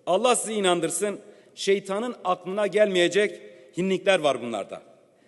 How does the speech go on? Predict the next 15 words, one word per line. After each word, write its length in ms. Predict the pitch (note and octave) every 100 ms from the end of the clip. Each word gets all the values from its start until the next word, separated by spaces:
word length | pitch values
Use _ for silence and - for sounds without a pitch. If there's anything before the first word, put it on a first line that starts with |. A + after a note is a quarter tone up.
| _
Hırsızlıkta 760 | - G3 - G3+ F3 G3 A#3 A3+
pik 160 | A3
nokta. 340 | F#3+ C#3 - - - _ _ _ _ _ -
Allah'ın 520 | F3 F3+ F3 E3+ G#3+ -
evini 260 | D#3 D3 D#3+
satmak. 420 | - G#2 - G#2 _ _ _ _ -
Allah'ın 440 | F#3 G3+ F3+ D#3+
evini 380 | D3+ D3+ D3 B2
kim 200 | - G3
sattı? 520 | - F#3+ G3 G#3 G#3+ - - -
Sizin 480 | - D#3+ D3+ A3+ A3+ - - -
atadığınız 720 | F3+ F#3+ F#3+ F3+ F#3+ A#3 A#3 - - -
kayyum 380 | G3 G3+ G#3
sattı. 220 | - A#2+ - - - - - - - - - - - - - - -
Ha, 320 | A#3 A3+